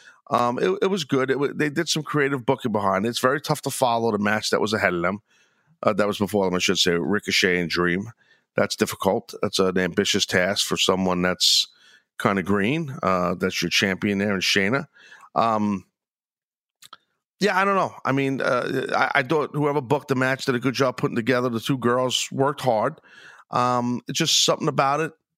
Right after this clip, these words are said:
I felt like, you know, maybe it's time that Nikki Cross gets a chance to be a champion. Um, I don't know. <laughs> But she got choked out. She didn't tap out, which is cool. Her character, that kinda works for her character.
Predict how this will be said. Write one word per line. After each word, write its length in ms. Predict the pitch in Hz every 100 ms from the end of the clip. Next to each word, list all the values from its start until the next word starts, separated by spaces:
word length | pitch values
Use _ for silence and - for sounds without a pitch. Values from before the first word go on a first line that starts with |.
| _
I 100 | 135
felt 260 | 127 143 -
like, 200 | 143 135 - _ _ _ _ _ _ _ _
you 60 | 156
know, 60 |
maybe 260 | 123 120 127
it's 120 | 127
time 300 | - 123 135
that 100 | 117
Nikki 240 | 104 123 110
Cross 320 | - 131 -
gets 180 | 123 117
a 40 |
chance 300 | - 117 117
to 80 | 113
be 100 | 107
a 40 |
champion. 560 | - 120 113 139 147 135 _ _ _ _ _ _
Um, 520 | - 113 110 104 98 -
I 80 | 113
don't 100 | 110
know. 240 | 135 156 _ -
<laughs> 80 | - - - - - - - - -
But 380 | - 147 - - - - -
she 160 | - -
got 140 | 123
choked 380 | 120 - 151 123
out. 320 | 120 117 147 - _
She 200 | - -
didn't 180 | 117 127
tap 320 | - 131 127
out, 340 | 107 101 120 -
which 200 | 117 -
is 100 | 123
cool. 320 | - 117 113
Her 100 | 117
character, 560 | - 113 113 117 127 120
that 200 | 113 110
kinda 180 | 120 107
works 280 | 95 113
for 100 | -
her 80 | 107
character. 600 | - 107 98 107 120 123